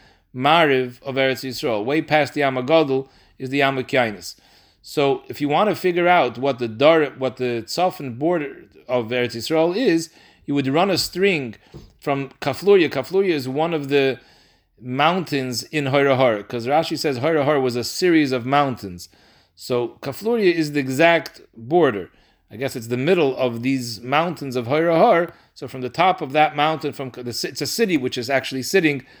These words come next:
on the top of Hora Hor. What I just said, that Kafluria is because Ture, the Hora Hor is a series of mountains, the Pnei Yeshua says this to answer Taisus. Taisus want to know why you're suddenly measuring from Kafluria. The Gemara should have said, "You're measuring from Hora Hor."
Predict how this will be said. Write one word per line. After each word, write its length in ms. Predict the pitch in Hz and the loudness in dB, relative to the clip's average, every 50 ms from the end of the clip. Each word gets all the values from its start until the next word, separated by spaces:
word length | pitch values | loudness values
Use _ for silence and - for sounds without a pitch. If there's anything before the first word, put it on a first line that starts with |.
| - _ _ _ - | -20 _ _ _ -8
on 100 | 131 127 | -4 -4
the 80 | 127 | -4
top 300 | 123 - 156 160 151 - | 0 4 6 6 6 4
of 100 | 147 123 | 2 -2
Hora 300 | 117 135 135 127 123 120 | 0 0 2 2 2 2
Hor. 240 | 113 120 110 98 - _ _ _ _ _ _ _ - _ _ _ _ - | 2 2 0 0 -2 _ _ _ _ _ _ _ -20 _ _ _ _ -4
What 180 | 104 123 127 | 0 2 4
I 80 | 135 131 | 4 2
just 280 | 127 160 196 185 - - | 4 4 2 2 2 2
said, 280 | 185 185 170 160 139 | 2 2 2 2 0
that 200 | 131 135 123 - | 0 -2 -2 -2
Kafluria 640 | - 135 117 - 175 180 170 160 151 139 127 131 120 - - | -6 -8 -6 -2 2 4 4 4 4 2 -2 -8 -14 -12 -6
is 220 | 135 131 127 127 | -4 -4 -4 -4
because 580 | 127 131 120 - 143 143 139 131 123 113 104 90 | -6 -8 -6 -2 0 2 2 2 0 -2 -8 -12
Ture, 400 | - - 117 165 151 147 139 123 - _ _ - - | -8 -4 0 2 2 2 2 -2 -6 _ _ -16 -12
the 140 | 131 123 123 | -8 -6 -2
Hora 240 | 123 147 143 143 131 | 0 2 2 4 4
Hor 100 | 147 147 | 4 4
is 140 | 143 127 123 | 2 0 -2
a 40 | |
series 360 | 110 - - 175 151 147 131 131 | -6 -4 -2 0 0 0 0 0
of 120 | 127 120 | -2 0
mountains, 420 | 147 160 165 165 135 127 135 127 | 0 0 0 0 -2 -6 -8 -10
the 80 | 120 113 | -10 -10
Pnei 180 | - 143 139 127 | -8 -6 -6 -6
Yeshua 320 | 117 - - 180 165 143 | -4 -2 -2 0 0 0
says 260 | - - 160 160 143 | 0 0 0 0 0
this 140 | 135 131 113 | 0 -6 -6
to 100 | - 135 | -4 -2
answer 340 | 135 151 147 135 - - 127 | -2 -2 -2 -2 -4 -6 -2
Taisus. 440 | - 160 156 147 - - 110 - - - - _ _ _ _ _ _ | 2 4 4 4 2 -2 -8 -10 -12 -18 -20 _ _ _ _ _ _
Taisus 360 | - 156 160 143 151 139 123 | -2 0 0 0 0 -4 -2
want 220 | 147 151 151 143 - | 0 0 0 0 0
to 40 | 143 | -2
know 140 | 143 147 139 | -2 -2 0
why 280 | 131 131 139 143 147 | 2 6 6 6 6
you're 160 | 151 139 135 | 6 2 -2
suddenly 340 | 123 - 147 143 135 143 135 | -4 -4 -4 -4 -4 -4 -6
measuring 420 | 131 135 143 147 127 131 131 127 113 | -2 -2 -2 -2 0 -2 -6 -8 -8
from 180 | - 127 120 | -10 -10 -10
Kafluria. 480 | - - 117 - - 190 208 190 151 131 | -8 -8 -10 -6 0 0 2 2 2 0
The 80 | 120 120 | -4 -4
Gemara 220 | 123 143 151 147 | -4 -2 -2 -2
should 180 | 135 - 135 135 | -2 -4 -8 -10
have 100 | 127 120 | -10 -2
said, 320 | - 208 190 156 151 139 - - - - - _ _ _ | 2 4 4 4 4 0 -4 -20 -20 -20 -20 _ _ _
"You're 140 | - 135 135 | -8 -4 2
measuring 420 | 143 165 180 160 147 151 143 139 | 4 4 4 4 2 0 -2 -2
from 180 | - - 135 123 | -4 -6 -4 -2
Hora 240 | 120 135 135 135 131 | 0 2 2 4 4
Hor." 300 | 139 190 196 135 101 | 6 6 6 4 2